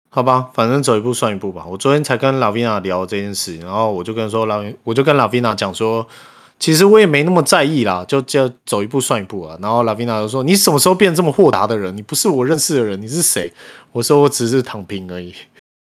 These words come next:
<laughs> 我不是乐观看待，我是躺平。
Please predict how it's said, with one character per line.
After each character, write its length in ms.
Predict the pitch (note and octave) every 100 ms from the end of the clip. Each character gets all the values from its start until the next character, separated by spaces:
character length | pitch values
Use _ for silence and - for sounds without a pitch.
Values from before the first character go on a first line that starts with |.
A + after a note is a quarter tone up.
| _
<laughs> 1900 | - A#3 G#3+ C#4 - B3 - - C#4 G3+ - G3+ _ - F3+ _ _ _ _
我 100 | -
不 100 | A2+
是 160 | B2 D#3+
乐 200 | D3 C3
观 220 | B2+ A#2+
看 220 | A#2 A#2+ G#2
待， 240 | G2+ F2+ F2
我 80 |
是 100 | G2
躺 240 | A#2 G#2 E2+
平。 140 | -